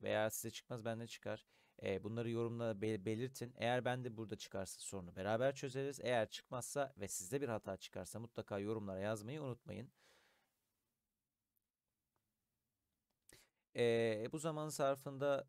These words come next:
e, inerken biz de Ostek olarak size birazcık sitemizde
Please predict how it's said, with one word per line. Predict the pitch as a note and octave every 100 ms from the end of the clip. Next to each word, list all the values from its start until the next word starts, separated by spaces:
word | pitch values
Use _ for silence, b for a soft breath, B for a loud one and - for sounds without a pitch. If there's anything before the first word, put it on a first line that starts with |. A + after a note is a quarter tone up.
| -
e, | G#2 G#2 G2+ -
inerken | A#2+ C3 C3+ C3+ C3 C3 - _ _ _ _ _ _ _ _ _ A2+
biz | G#2 G#2
de | B2 C3 - _ _ _ _ _ _ _
Ostek | B2+ C3 C3+ - G#2 - - _ _ -
olarak | G2 G2 G#2 B2 -
size | A2 G2+ B2 C3 _ _ _ _ _ _ _ _ -
birazcık | A#2 A2 G2 F#2+ C3
sitemizde | - A#2+ C3 A#2+ A2+ G2 F#2 F2